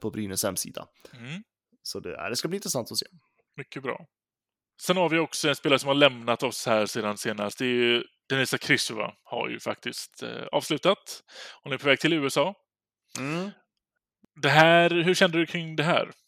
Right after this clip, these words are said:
Speaker 1: Alltså, tråkigt för Brynäs, tycker jag.
Speaker 2: Mm.
Speaker 1: Eh, jag gillade Krysova. Och,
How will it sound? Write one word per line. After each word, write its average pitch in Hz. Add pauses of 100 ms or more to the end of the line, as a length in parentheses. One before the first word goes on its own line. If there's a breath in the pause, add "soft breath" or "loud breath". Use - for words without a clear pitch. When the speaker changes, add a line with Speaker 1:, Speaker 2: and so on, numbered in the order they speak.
(840)
Speaker 1:
Alltså, 170
tråkigt 175
för 185
Brynäs, 123
tycker 160
jag. 143 (360)
Speaker 2:
Mm. 127
Speaker 1:
Eh, 113
jag 123
gillade 156
Krysova. 151 (560 loud breath)
Och, 113